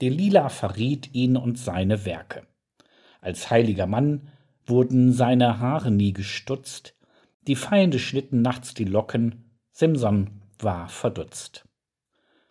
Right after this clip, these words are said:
Und der Psalmist zählt ab die Sünden am Schopf, sie seien mehr als die Haare auf seinem Kopf.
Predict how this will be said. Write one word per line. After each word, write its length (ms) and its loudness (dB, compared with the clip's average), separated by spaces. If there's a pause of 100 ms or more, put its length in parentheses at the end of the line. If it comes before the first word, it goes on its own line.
(340)
Und 120 0
der 80 4
Psalmist 800 2 (100)
zählt 420 -4
ab 220 -8
die 140 -4
Sünden 440 -2
am 200 -6
Schopf, 560 -2 (420)
sie 460 0
seien 440 0
mehr 220 2
als 240 -2
die 220 -4
Haare 480 0
auf 160 -4
seinem 340 -2
Kopf. 480 -16